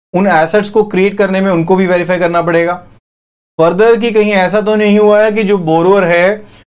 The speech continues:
उसने किसी तरह की expansion की है या फिर business को diversify करने की कोशिश की है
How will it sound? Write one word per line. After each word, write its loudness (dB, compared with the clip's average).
उसने 0
किसी -2
तरह 2
की -4
expansion -2
की 0
है 2
या 0
फिर 0
business -4
को 2
diversify 0
करने -2
की -6
कोशिश -4
की 0
है 2